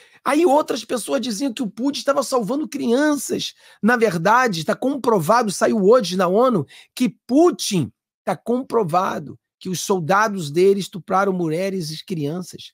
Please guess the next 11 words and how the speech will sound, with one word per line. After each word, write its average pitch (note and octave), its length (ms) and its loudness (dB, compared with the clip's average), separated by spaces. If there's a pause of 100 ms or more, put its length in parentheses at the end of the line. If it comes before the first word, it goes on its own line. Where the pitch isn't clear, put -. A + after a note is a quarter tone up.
(140)
raptaram G3+ 720 -2
crianças. G3+ 760 -2 (320)
Por B3 180 2
isso C4+ 200 2
que B3+ 80 -2
o A3 40 0
Putin A3+ 500 -6 (100)
é A#3 100 2
um, A#3+ 180 0
é A#3 80 -2
um A#3 160 2